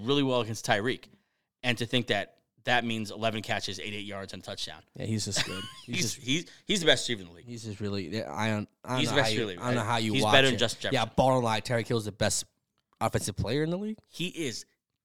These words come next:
Speaker 1: terrifying.
Speaker 2: 'Cause they keep him moving. They don't put him in one
Speaker 1: Oh.
Speaker 2: spot. They're not boring with him, and they're creative. It's not
Speaker 1: I've,
Speaker 2: like you're
Speaker 1: I, I've se-, yeah,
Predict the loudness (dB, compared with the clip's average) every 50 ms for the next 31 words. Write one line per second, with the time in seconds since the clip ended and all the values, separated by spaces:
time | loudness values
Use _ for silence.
0 | _ _ -18 -16 -10 -4 0 2 2 2 0 -4 -8 -10 -10 -12 -16 -20 -20 _
1 | _ _ _ _ _ _ _ _ 4 4 6 8 8 8 8 6 0 -2 -2 0
2 | 2 2 2 2 2 4 6 6 6 8 8 6 6 6 6 6 6 4 6 6
3 | 6 4 4 4 4 2 2 2 0 -2 -4 -4 -2 0 2 4 4 4 2 0
4 | -2 -8 _ _ _ _ 0 4 4 4 4 2 -2 _ 0 4 6 6 6 8
5 | 8 6 6 6 8 8 8 8 6 4 2 4 6 6 6 4 4 2 2 4
6 | 6 6 8 8 8 8 8 6 6 6 4 4 4 6 6 4 4 0 -2 -2
7 | -2 -2 -2 -6 -8 -8 -8 -10